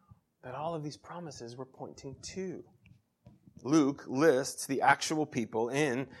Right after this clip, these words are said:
Jesus' genealogy. There's a lot of them. I'm not gonna read all of them. But look at verse thirty-one. He is the son of David, the end of thirty-one,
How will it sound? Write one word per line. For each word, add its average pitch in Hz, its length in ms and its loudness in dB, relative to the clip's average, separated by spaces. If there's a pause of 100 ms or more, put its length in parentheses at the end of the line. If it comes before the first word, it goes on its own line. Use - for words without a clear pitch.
(100)
Jesus' 127 680 0
genealogy. 131 840 4 (460)
There's 131 200 2
a 170 60 6
lot 170 320 6
of 170 140 4
them. 98 240 -2 (560)
I'm 123 120 -8
not 120 180 -6
gonna 156 160 -2
read 190 280 2
all 160 240 8
of 117 100 -2
them. 87 280 -10 (640)
But 139 100 0
look 156 200 2
at 170 100 6
verse 165 260 0
thirty-one. 165 720 -2 (960)
He 156 220 0
is 165 600 6 (280)
the 151 80 -4
son 151 260 -2
of 143 120 -2
David, 151 540 0
the 110 140 -6
end 135 160 -2
of 131 100 -6
thirty-one, 127 640 -4